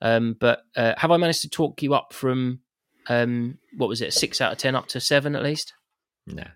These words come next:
Speaker 2: no, no. I'm, I'm a six, and look, do you know what? I nearly said four or five 'cause I was
Speaker 1: What?
Speaker 2: completely under. I, I was compl-, no, but, like, that's just average. That's middle of the road, isn't
Speaker 1: No,
Speaker 2: it?
Speaker 1: no, no, no. Everyone knows that average is six.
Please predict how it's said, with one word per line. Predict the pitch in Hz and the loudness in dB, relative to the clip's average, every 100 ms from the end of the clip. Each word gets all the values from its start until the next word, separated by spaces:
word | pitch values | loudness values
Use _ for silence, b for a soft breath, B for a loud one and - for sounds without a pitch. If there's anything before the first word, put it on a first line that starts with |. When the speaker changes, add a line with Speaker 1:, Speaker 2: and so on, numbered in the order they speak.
| _ _ _ - | _ _ _ -8
Speaker 2:
no, | 101 101 - | -8 -8 -2
no. | 147 165 | 2 2
I'm, | 202 - | 0 -2
I'm | 196 | -2
a | |
six, | 196 - 165 | 0 0 2
and | 175 | 0
look, | - | 0
do | 156 | 0
you | |
know | 180 135 | 2 2
what? | |
I | 120 | 4
nearly | 170 165 | 2 4
said | 165 | 0
four | - 160 | 2 4
or | 147 | 6
five | - 147 151 175 - | 4 0 -2 -6 -2
'cause | 131 | 0
I | |
was | 120 | 0
Speaker 1:
What? | 143 | -2
Speaker 2:
completely | - 139 92 117 | 0 0 2 2
under. | 120 - B B B - | 2 -2 B B B 0
I, | 156 | 2
I | 147 | 4
was | 170 180 | 2 2
compl-, | 202 196 - | 0 -2 0
no, | 247 | 0
but, | 240 | 4
like, | 254 247 | 4 4
that's | 285 - | 2 2
just | - 220 | -2 4
average. | 220 247 110 156 - | 6 6 4 2 2
That's | 285 254 | 0 2
middle | 208 185 180 | 0 0 0
of | 160 | 2
the | |
road, | 180 143 135 294 | 2 2 2 0
isn't | - | 0
Speaker 1:
No, | - 320 | 2 2
Speaker 2:
it? | 311 | 4
Speaker 1:
no, | 269 254 | 2 2
no, | 254 233 | 0 0
no. | 233 | 0
Everyone | 269 269 233 | -2 -2 -2
knows | 233 226 | -2 -2
that | 208 | -2
average | 220 190 196 175 | -2 -4 -4 -4
is | 160 | -4
six. | - 175 - - | -2 -2 -4 -10